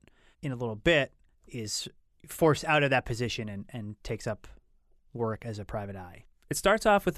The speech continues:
Speaker 2: Veronica at the school, and we, we are introduced to Wallace, who is, um, duct taped to the flagpole, and it says "snitch" is written on his chest. Uh, and so Veronica kinda goes and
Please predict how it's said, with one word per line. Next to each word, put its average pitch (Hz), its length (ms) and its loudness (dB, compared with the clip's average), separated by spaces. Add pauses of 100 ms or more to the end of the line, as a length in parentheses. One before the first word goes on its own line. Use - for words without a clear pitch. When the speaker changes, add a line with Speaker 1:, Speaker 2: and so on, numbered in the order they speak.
(120)
Speaker 2:
Veronica 147 560 4
at 135 140 2
the 139 80 -8
school, 143 440 4 (420)
and 127 360 6
we, 127 400 4
we 131 160 4
are 123 80 6
introduced 131 500 0
to 120 80 -2
Wallace, 110 600 2 (100)
who 123 200 2
is, 110 440 0
um, 107 440 0 (380)
duct - 280 0
taped 123 400 2
to 123 200 -2
the 107 60 -6
flagpole, 117 720 2
and 104 360 -4
it - 180 -6
says 101 200 -6
"snitch" - 680 -2
is 101 180 -8
written 104 260 -2
on 92 140 -8
his - 140 -12
chest. - 480 -14 (240)
Uh, 113 200 6
and 117 140 2
so 110 260 4
Veronica 110 440 2
kinda 104 240 0
goes 101 300 0
and 95 100 -8